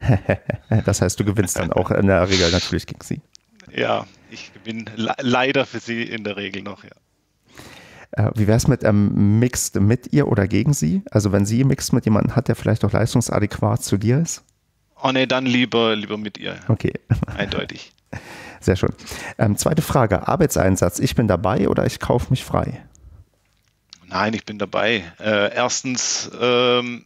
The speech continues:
Speaker 2: ja, als Sportwart ist man immer dabei.
Speaker 1: Mhm.
Speaker 2: <laughs> Äh, zweitens ist es einfach, b-, bei uns macht's Spaß und, ähm, ja, und dann tut man auch was für den, für den Club.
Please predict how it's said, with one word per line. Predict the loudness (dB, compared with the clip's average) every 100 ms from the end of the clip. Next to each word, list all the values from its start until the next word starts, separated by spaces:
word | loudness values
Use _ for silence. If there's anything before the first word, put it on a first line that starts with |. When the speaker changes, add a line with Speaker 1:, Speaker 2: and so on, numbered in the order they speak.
| _
Speaker 2:
ja, | -4 -4
als | -2 -4
Sportwart | -2 0 0 2 0 0 -4 _ _ -20
ist | -8
man | -6
immer | -2 0
dabei. | 0 2 2 4
Speaker 1:
Mhm. | 2 2 -2 -6 -6
Speaker 2:
<laughs> | -2 -2 -6 -10
Äh, | -2 -2 0
zweitens | 0 0 0 -4 -10 -10 -12 -18 -20 _ -6
ist | -2
es | 0
einfach, | 0 -2 -2 -6
b-, | -10 -20 -4
bei | -2
uns | 0 -2 -2 -2
macht's | -2 -4 -2 0
Spaß | 0 0 0 0 -2 -4 -8
und, | -16 -16 -16 -12 -2
ähm, | 0 0 -4 -10 _ -12
ja, | -4 -4
und | -4 -8 -4
dann | -4 -4
tut | -10 -6
man | -2
auch | 0 0 -6 -12
was | -4 -2
für | -2 -2
den, | -2 -2 -6 -16 _ -20
für |
den | -18 -14
Club. | -10 -12